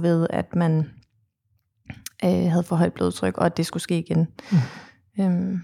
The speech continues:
Speaker 2: Var det en fin vurdering, at du ikke skulle føde ham derhjemme?
Speaker 1: Ja, altså, da de sagde, jeg vidste det jo godt i forvejen, fordi det tror jeg også, vi havde sn-, snakket om, at, øh, at jeg nok ikke ville få lov til. Øhm, eller lov til,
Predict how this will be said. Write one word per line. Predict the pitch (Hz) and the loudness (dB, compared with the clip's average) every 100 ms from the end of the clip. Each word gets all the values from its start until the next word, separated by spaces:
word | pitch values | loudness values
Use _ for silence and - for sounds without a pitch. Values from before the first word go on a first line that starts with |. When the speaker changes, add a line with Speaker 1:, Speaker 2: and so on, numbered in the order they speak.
| - - - - | -12 -20 -8 2
Speaker 2:
Var | 202 | 8
det | |
en | 247 | 8
fin | 233 269 247 | 8 8 10
vurdering, | 185 170 220 180 143 | 10 8 8 10 10
at | 143 | 10
du | 185 | 8
ikke | 175 | 6
skulle | - | 2
føde | - 180 | 6 8
ham | 170 160 | 8 8
derhjemme? | 170 165 147 151 - - | 8 6 6 4 2 -4
Speaker 1:
Ja, | 165 165 156 160 - | 4 6 6 4 2
altså, | 170 175 | 4 4
da | 180 185 | 4 4
de | 185 | 4
sagde, | 180 - 214 214 | 0 4 4 6
jeg | - 202 | 4 6
vidste | 240 - | 6 4
det | - | 0
jo | 131 | 0
godt | - 98 | 2 0
i | |
forvejen, | - - 139 - - | 0 2 2 2 2
fordi | 175 175 | 4 4
det | 175 180 | 6 4
tror | - 185 | 6 6
jeg | |
også, | 160 165 | 6 6
vi | 180 | 4
havde | 175 160 | 6 6
sn-, | 151 - - - | 4 -2 -6 -10
snakket | - 160 151 156 | 0 2 2 2
om, | 139 127 - - _ _ _ | 2 0 -4 -14 _ _ _
at, | 165 160 | 0 2
øh, | 160 156 - | 2 2 2
at | 156 | 2
jeg | 156 | 4
nok | 156 156 | 4 4
ikke | 165 160 | 4 2
ville | 165 160 | 2 2
få | 160 | 0
lov | 156 156 | 2 2
til. | 156 170 160 - _ 175 | 0 -2 -2 -4 _ 4
Øhm, | 170 165 156 143 | 4 6 4 2
eller | 139 143 | 2 0
lov | 139 135 - | 0 -2 -4
til, | - - | -4 -4